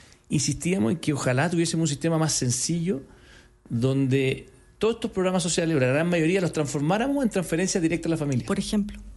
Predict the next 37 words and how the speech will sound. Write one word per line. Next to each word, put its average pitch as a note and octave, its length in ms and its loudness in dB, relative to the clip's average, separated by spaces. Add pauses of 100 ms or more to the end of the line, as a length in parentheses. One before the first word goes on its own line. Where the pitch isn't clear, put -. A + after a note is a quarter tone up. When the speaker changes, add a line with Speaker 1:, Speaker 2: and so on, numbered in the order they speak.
(180)
Speaker 1:
Porque B2+ 200 -2
en C#3 60 2
el C3 40 -2
fondo F#3+ 400 2 (320)
hay A2+ 160 0
menos F3 240 4
operadores, F3 760 2
hay A#2+ 80 2
menos D3+ 240 4
burocracia D#3+ 840 0
y C#3 80 0
que D3+ 100 0
le E3 80 4
llega A3 140 4
al A3+ 40 0
bolsillo. G#3+ 360 -4 (400)
Speaker 2:
Además, A3 320 2
Speaker 1:
Y C#3+ 60 4
que - 60 2
Speaker 2:
piensa D#3+ 200 2
Speaker 1:
sea F#3+ 80 4
un G3 80 2
Speaker 2:
tú - 60 0
Speaker 1:
subsidio F#3 340 2
al F#3+ 80 2
empleo. D#3+ 480 0
¿Qué D3+ 80 -4
significa F3+ 360 2
eso? B2+ 200 0
Que G#2+ 60 -2
en A2+ 60 0
el A2 60 0
fondo, C3 380 0 (260)
si G#2 220 -8
tú C#3 160 0
te D#3+ 80 0
formalizas, C4 720 0